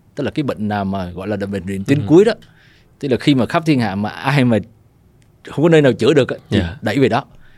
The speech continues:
Speaker 1: Thì từ trong viện nội y thì hay cho những người kém nhất ra để mà,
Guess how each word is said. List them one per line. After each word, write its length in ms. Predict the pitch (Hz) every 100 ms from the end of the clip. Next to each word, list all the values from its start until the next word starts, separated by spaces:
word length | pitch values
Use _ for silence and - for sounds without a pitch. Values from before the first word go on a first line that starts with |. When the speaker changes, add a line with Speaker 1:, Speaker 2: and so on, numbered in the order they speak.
| _ _ _ _
Speaker 1:
Thì 180 | 113 101 - _
từ 160 | 127 110
trong 220 | 139 135
viện 140 | 120
nội 120 | 101 123
y 120 | 127
thì 160 | 113 87 - _ _ _ _ -
hay 140 | 135
cho 140 | 120
những 180 | 139 120
người 140 | 135 104
kém 240 | 135 147
nhất 120 | 185
ra 240 | 131 123 110
để 120 | 98
mà, 320 | 123 92 85